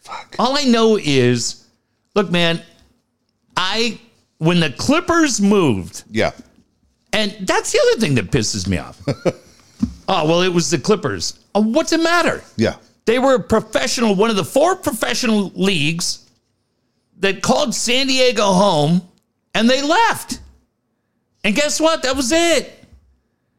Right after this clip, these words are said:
Speaker 2: I got friends that are still Clipper fans that absolutely hate the Chargers. I say, "What is the difference?"
Speaker 1: Yeah.
Speaker 2: What's the difference? They both kicked you right in your tiny little nuts.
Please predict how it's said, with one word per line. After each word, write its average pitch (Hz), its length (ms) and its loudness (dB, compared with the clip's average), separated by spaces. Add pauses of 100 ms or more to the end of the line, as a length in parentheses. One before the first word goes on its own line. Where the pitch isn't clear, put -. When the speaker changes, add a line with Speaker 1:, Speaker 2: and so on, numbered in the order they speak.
(300)
Speaker 2:
I 226 60 -4
got 254 180 0
friends 302 300 0
that 220 140 2
are 220 60 2
still 240 360 2
Clipper 262 420 -2
fans 190 680 -2 (360)
that 226 160 0 (200)
absolutely 240 640 0
hate 208 260 -2
the 190 60 0
Chargers. 139 720 -2
I 240 80 0
say, 285 180 2
"What 294 240 0
is 330 220 -2
the 302 100 -2
difference?" 330 800 -4
Speaker 1:
Yeah. 107 160 -2 (880)
Speaker 2:
What's 277 320 -2
the 302 100 0
difference? 262 540 -2
They 202 160 0
both 226 440 -2 (440)
kicked 262 260 -2
you 226 140 2
right 220 400 -2 (240)
in 196 160 2
your 170 140 2
tiny 302 520 -4
little 294 300 2
nuts. - 680 -4